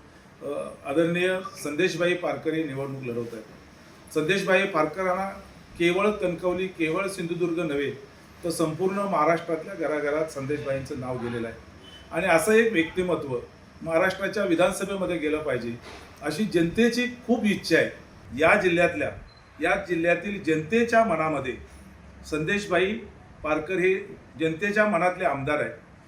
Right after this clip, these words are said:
ते गेले पाहिजेत विधानसभेत, ही या जनतेच्या, जिल्ह्यातल्या जनतेची खूप मोठी अपेक्षा आहे.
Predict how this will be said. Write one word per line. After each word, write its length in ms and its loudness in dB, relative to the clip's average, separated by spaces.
ते 80 -4
गेले 240 8
पाहिजेत 360 4
विधानसभेत, 540 2
ही 160 -2
या 120 2
जनतेच्या, 640 -4
जिल्ह्यातल्या 480 -4
जनतेची 680 -8
खूप 180 -2
मोठी 200 0
अपेक्षा 420 0
आहे. 100 -6